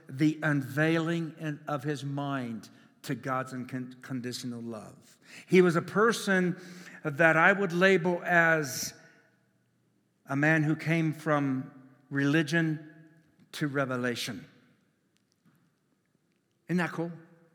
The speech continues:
I love that phrase. That'd make a good title. From religion to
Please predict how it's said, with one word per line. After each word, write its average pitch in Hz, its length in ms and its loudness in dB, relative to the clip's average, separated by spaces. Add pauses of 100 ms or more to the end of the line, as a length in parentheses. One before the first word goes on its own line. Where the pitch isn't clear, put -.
(300)
I 135 80 -6
love 139 160 -2
that 131 160 -6
phrase. 98 460 -14
That'd 131 180 -12 (100)
make 139 240 -8
a 131 40 -10
good 131 200 -10
title. 113 300 -8 (1040)
From 160 220 4
religion 175 460 4
to 170 400 2